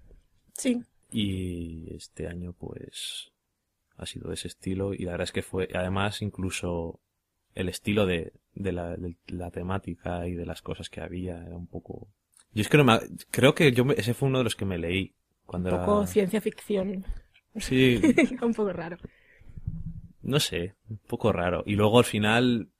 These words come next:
Speaker 2: era un poco, no voy a decir que era un poco obvio, pero así cu-, en cuanto a sorpresas y
Speaker 1: Ujú.
Speaker 2: misterios y cosas era un poco fácil.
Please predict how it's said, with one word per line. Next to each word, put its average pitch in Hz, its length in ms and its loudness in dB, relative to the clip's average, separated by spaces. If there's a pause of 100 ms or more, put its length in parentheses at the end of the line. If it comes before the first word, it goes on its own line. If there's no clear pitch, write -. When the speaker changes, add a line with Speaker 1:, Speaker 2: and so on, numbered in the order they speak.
(220)
Speaker 2:
era 113 160 4
un 123 60 2
poco, 123 720 6 (240)
no 123 100 8
voy 151 60 12
a - 20 12
decir 135 160 8
que 135 80 10
era 104 140 12
un 107 80 8
poco 107 220 6
obvio, 107 500 6 (600)
pero 87 760 0
así 98 360 -4
cu-, - 160 -4
en 104 80 -2
cuanto 101 320 0
a 95 60 2
sorpresas 95 680 -2
y 90 260 -2
Speaker 1:
Ujú. - 80 4
Speaker 2:
misterios 98 520 2
y 92 80 -4
cosas 101 340 0
era 98 100 2
un 95 80 -2
poco 95 220 -2
fácil. 92 520 -2